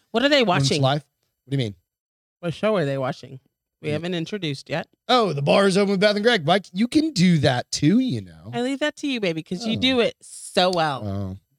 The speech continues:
Speaker 2: that's nice.
Speaker 1: I'm Beth.
Speaker 2: And I'm Greg. This is Bar is Open with Beth and Greg. Thanks for joining in.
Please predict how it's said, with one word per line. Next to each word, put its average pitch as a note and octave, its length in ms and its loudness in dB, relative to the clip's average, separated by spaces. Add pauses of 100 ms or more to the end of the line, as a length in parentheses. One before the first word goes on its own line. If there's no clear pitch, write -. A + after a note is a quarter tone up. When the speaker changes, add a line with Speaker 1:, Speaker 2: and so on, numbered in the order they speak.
Speaker 2:
that's C3+ 220 -14
nice. D#2 320 -20
Speaker 1:
I'm B3 100 -2
Beth. G#3+ 320 -2 (280)
Speaker 2:
And B2+ 100 -8
I'm C#3+ 100 -2
Greg. B2+ 340 2 (760)
This F3+ 80 2
is - 60 -2
Bar G3+ 200 4
is E3+ 80 2
Open F#3 160 2
with C#3+ 60 -4
Beth F3 180 2
and E3 80 -2
Greg. F#3+ 300 0 (100)
Thanks C#3+ 160 -4
for - 80 -6
joining C3+ 480 2
in. C#3 240 0